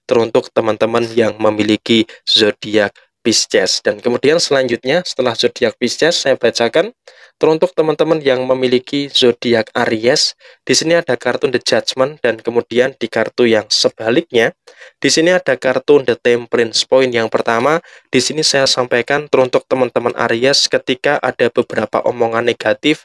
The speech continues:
ketika ada beberapa penilaian-penilaian negatif dari orang-orang di sekitar kamu, usahakan, usahakan teruntuk teman-teman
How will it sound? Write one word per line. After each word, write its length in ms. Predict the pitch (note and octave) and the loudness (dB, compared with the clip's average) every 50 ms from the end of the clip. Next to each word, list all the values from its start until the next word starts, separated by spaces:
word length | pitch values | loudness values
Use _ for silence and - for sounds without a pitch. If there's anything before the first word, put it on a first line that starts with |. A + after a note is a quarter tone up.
| _ - - - - _ | _ -20 -20 -20 -6 _
ketika 400 | - - - C#3 C3 - D3 - | -2 -2 -2 -2 -2 -2 0 0
ada 240 | - - - B2+ B2 | 0 -2 -4 -4 -4
beberapa 560 | - A#2+ - - - A2+ A2 - - B2+ B2 | -2 -2 -2 -2 -2 -4 -4 -2 -2 -4 -2
penilaian-penilaian 1120 | - - B2 C3 B2+ B2 A#2+ A#2+ A#2+ A#2+ A#2 A#2 - - B2+ B2 B2 B2 A#2+ A#2+ A#2+ A#2+ | -4 -4 -2 0 2 2 2 0 0 -2 -4 -4 -6 -6 -4 -2 0 2 2 2 0 0
negatif 480 | A#2+ A#2+ - - A2 G#2+ - C#3+ C3+ - | -2 -4 -2 -2 -2 0 0 0 -2 0
dari 240 | - B2+ A2+ A2+ A#2+ - | -2 -4 -2 0 0 0
orang-orang 560 | - A#2 A2+ A#2 A2+ - A#2+ B2 B2 A#2+ A2 - | 0 0 0 0 0 0 0 0 0 0 -2 -4
di 80 | - | -4
sekitar 480 | - - A#2+ - - A#2+ - A#2+ A#2 A#2+ | -4 -2 -2 -2 -2 0 0 0 0 0
kamu, 400 | A#2 A#2+ A2+ A#2 B2+ D3 E3 E3 - - - - - _ | 0 0 0 2 4 2 2 2 0 -6 -20 -20 -8 _
usahakan, 720 | - D3+ - - C#3+ B2+ A#2+ A#2 - B2 A2 G#2+ G2 - _ _ _ - - _ _ _ B2+ _ _ A2 - _ _ _ _ _ _ - | -2 0 2 0 0 0 -2 -2 -2 -2 -2 -4 -6 -14 _ _ _ -20 -20 _ _ _ -20 _ _ -20 -20 _ _ _ _ _ _ -2
usahakan 640 | C#3 - - C#3+ C3+ C3 B2 - B2+ A2+ G#2+ - _ _ _ _ _ | 0 2 2 2 2 0 0 0 0 0 -2 -4 _ _ _ _ _
teruntuk 400 | _ - - C3+ C3 C3 C#3 - | _ -2 0 0 0 0 -2 -4
teman-teman 400 | - C3+ C3+ C3 B2+ C3+ C3+ C3 | -6 -6 -4 -4 -2 -2 -2 -2